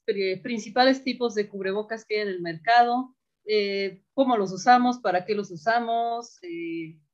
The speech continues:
las cosas que se deben de hacer y las que no se deben de, de hacer. Y bueno, eh, el, el virus está en el aire, ya, ya lo sabemos, eh, ya está la evidencia científica,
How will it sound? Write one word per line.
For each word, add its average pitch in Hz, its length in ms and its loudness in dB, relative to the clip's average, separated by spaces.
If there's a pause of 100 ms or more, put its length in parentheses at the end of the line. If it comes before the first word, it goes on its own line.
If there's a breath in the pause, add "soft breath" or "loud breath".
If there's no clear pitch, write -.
(140)
las 214 160 -2
cosas 233 300 2
que 208 140 -2
se 208 140 -2
deben 214 240 2
de 185 80 0
hacer 214 240 -2
y 214 40 -10
las 180 200 -4
que 175 100 -8
no 196 180 -4
se 196 140 -10
deben 170 300 -8
de, 160 640 -6
de 170 420 -4
hacer. 294 340 -2 (1200)
Y 269 100 0
bueno, 269 440 6 (140)
eh, 214 440 0
el, 233 180 -4
el 247 100 2
virus 330 240 0
está - 220 -2
en 254 60 0
el 240 120 0
aire, 208 300 2
ya, 226 420 4
ya 247 100 0
lo 254 120 -4
sabemos, 262 880 -4
eh, 185 260 -6
ya 214 140 2
está 240 340 4
la 226 140 0
evidencia 208 440 -6
científica, 175 960 -12